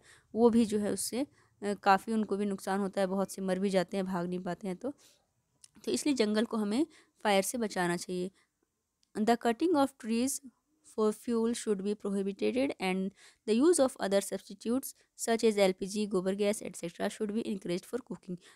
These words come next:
तो खाना बनाने के लिए जो पेड़ों को काटा जाता है तो उससे हमें जो है सो उस पर प्रतिबंध लगाना चाहिए और उसकी जगह हमें लोगों को दूसरे ऑप्शंस देने चाहिए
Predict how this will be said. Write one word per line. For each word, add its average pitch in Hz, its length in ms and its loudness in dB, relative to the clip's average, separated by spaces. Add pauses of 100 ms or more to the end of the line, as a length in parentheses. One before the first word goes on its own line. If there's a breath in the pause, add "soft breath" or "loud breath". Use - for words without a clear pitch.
(120)
तो 294 140 0
खाना 262 380 4
बनाने 226 360 4
के 226 140 -6
लिए 226 160 2
जो 214 260 4 (260 soft breath)
पेड़ों 220 180 8
को 214 140 -2
काटा 190 260 -2
जाता 220 280 -2
है 208 200 0
तो - 100 -6
उससे - 340 0
हमें 220 300 4
जो 233 120 2
है 254 60 2
सो 320 140 -6
उस - 60 -8
पर 349 60 0
प्रतिबंध 214 540 0
लगाना 180 360 4
चाहिए 175 400 2 (320 loud breath)
और 226 120 6
उसकी - 320 2
जगह 233 240 6
हमें 208 220 2
लोगों 196 180 2
को 240 120 -2
दूसरे 220 320 0
ऑप्शंस 226 360 0
देने 220 200 0
चाहिए 226 340 0